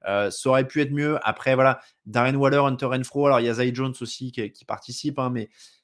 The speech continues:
c'est un peu court en termes de cible. On est vraiment dans des attaques et on l'a vu en face avec celle des Bengals où, euh, il y a Chase, mais il y a aussi Wiggins, il y a aussi Boyd, il y a aussi Uzomah, il y a, il y a beaucoup, beaucoup de monde.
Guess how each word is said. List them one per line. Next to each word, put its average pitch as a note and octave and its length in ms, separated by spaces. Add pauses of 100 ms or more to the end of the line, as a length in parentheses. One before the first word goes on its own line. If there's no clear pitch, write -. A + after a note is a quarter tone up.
(140)
c'est - 180
un C#3+ 100
peu D#3+ 140
court F3+ 360
en C3 100
termes C3 200
de C3 80
cible. D#3+ 320
On B2 100
est A#2 80
vraiment C3 300
dans C3 120
des A2+ 180
attaques B2 340
et A#2+ 40
on A2 100
l'a G#2+ 120
vu B2 160
en A#2+ 120
face C3+ 300
avec G#2 180
celle A2 180
des A2 80
Bengals B2 580
où, C3+ 360
euh, G#2+ 100
il G#2 60
y A2+ 60
a A2 100
Chase, C#3 340
mais G#2+ 120
il G#2 40
y G#2+ 60
a - 20
aussi A2+ 240
Wiggins, C3+ 400
il - 100
y G#2+ 40
a - 20
aussi G#2+ 260
Boyd, C3+ 320
il A2 60
y - 20
a A2 40
aussi G#2+ 260
Uzomah, B2+ 480
il A#2 60
y A2 60
a, G2 40
il A2 80
y A#2 60
a - 20
beaucoup, D3 300
beaucoup C#3+ 220
de C#3 40
monde. D#3 260